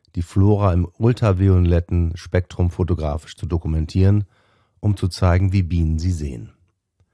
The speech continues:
Das Buch enthält zudem Begleittexte und Interviews mit über vierzig weltweit führenden Bienenexperten. Titel: Die Verführung der Biene und ihr einzigartiger Blick auf die Natur.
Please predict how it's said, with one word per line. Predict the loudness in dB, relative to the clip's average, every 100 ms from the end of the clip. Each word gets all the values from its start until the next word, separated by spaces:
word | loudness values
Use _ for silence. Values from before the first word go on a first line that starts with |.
| _ _ _ _ _
Das | -4 -2
Buch | -2 0
enthält | 0 2 2
zudem | 0 0 2
Begleittexte | 2 2 2 2 0 -4 -4 -4
und | -2
Interviews | -2 0 2 2 2 2
mit | 0 -2
über | 0 -2
vierzig | 0 -2 -2 -4
weltweit | 0 0 2 -2 -2
führenden | -4 -4 0 2 0 0
Bienenexperten. | -4 -8 -12 -16 -14 -14 -14 -18 -20 _ _ _ _ _ _ _ _ _ _ _ _ _ _ _ _ _ _ _ _ _ _ _ _ _ _
Titel: | -2 0 2 2 0 -6
Die | -4
Verführung | 0 0 2 4
der | 4
Biene | 4 4 4 4
und | 4
ihr | 4
einzigartiger | 2 0 -2 0 0 2
Blick | 2 2 0
auf | 0
die | 0
Natur. | 0 0 0 2 0